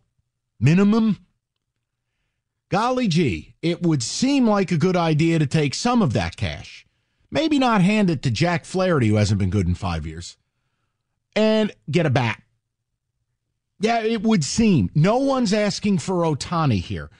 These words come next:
right? I, I didn't go on the air and say, "Let's deal seven players and thirty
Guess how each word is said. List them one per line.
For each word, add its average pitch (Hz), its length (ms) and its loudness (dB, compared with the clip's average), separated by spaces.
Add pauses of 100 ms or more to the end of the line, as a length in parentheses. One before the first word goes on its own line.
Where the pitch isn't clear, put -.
(160)
right? 180 220 0 (160)
I, 175 300 -2
I - 20 0
didn't 254 180 0
go 214 200 0
on 208 180 0
the 185 200 0
air 180 340 2
and 165 180 0
say, 180 200 -2
"Let's 170 300 -2
deal 196 300 0
seven 196 560 0
players 185 680 0 (340)
and 185 220 2
thirty 202 640 0